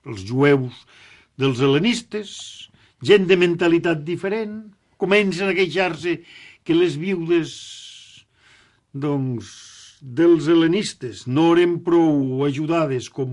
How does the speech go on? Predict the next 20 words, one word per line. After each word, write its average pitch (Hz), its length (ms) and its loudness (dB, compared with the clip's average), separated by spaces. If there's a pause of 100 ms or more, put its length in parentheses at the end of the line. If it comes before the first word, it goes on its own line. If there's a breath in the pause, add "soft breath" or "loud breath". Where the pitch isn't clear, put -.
(480)
les 117 200 -12
viudes 131 440 -4
dels, 120 380 -14 (540 soft breath)
dels 143 260 0
jueus 226 540 -2 (920)
i 107 540 -14
es 104 140 -20
té 139 100 -4
de 120 100 -4
posar 110 280 -10
pau. - 160 -20 (520)
Llavors, 113 340 -16
doncs, 113 260 -16
elegeixen 131 600 -6
set 170 420 -6 (1120)
diaques, 147 600 0 (2500 soft breath)
que 170 120 2
és 143 100 0
la 180 120 4
Càritas 180 580 4